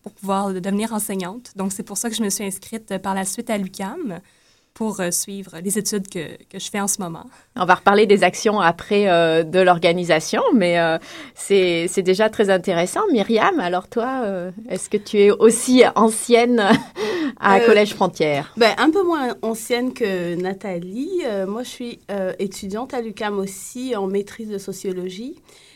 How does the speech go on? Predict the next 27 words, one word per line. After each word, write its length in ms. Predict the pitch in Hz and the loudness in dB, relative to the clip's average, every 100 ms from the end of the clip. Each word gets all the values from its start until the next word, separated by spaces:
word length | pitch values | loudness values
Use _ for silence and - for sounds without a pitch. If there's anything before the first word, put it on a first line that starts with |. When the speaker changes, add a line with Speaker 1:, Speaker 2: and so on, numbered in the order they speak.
| _ | _
Speaker 3:
Et, 220 | - 202 | 2 6
euh, 240 | 190 180 185 | 6 4 2
je 120 | 190 | 0
suis 160 | 190 254 | -2 -2
impliquée 320 | 233 220 226 | -4 -4 -2
avec, 340 | 190 190 190 | 0 -2 -4
euh, 220 | 190 175 | -2 0
Collège 320 | 165 202 180 175 | -2 -2 -4 -4
Frontières 580 | 185 170 - 214 214 | -6 -8 -6 -4 -4
depuis 600 | 208 185 185 - - 226 | -4 -6 -8 -18 -12 -8
l'automne, 680 | 214 196 190 - 214 220 220 | -4 -2 -4 -6 -6 -4 -2
euh, 320 | 196 185 185 180 | -4 -4 -4 -4
deux 220 | 180 240 | -4 -2
mille 220 | 254 208 | -2 -2
neuf, 180 | 165 135 _ | -6 -8 _
en 80 | 147 | -14
fait, 400 | - 165 160 - | -10 -10 -10 -10
euh, 120 | 175 165 _ - | -8 -8 _ -10
depuis 440 | 175 185 185 196 - | -2 -2 -2 -10 -10
que 140 | - | -6
j'ai 160 | 180 180 | -4 -6
commencé 560 | 180 175 175 - 185 175 | -4 -4 -4 -4 -2 -2
ma 160 | 165 | -2
maîtrise, 480 | 165 165 - 175 185 | -2 -4 -8 -10 -10
en 80 | 175 | -14
fait. 340 | - - _ _ _ _ _ - - 165 _ _ _ - | -16 -20 _ _ _ _ _ -10 -10 -16 _ _ _ -10
Speaker 2:
D'accord. 600 | 165 160 170 220 453 508 | -8 -4 0 2 2 -2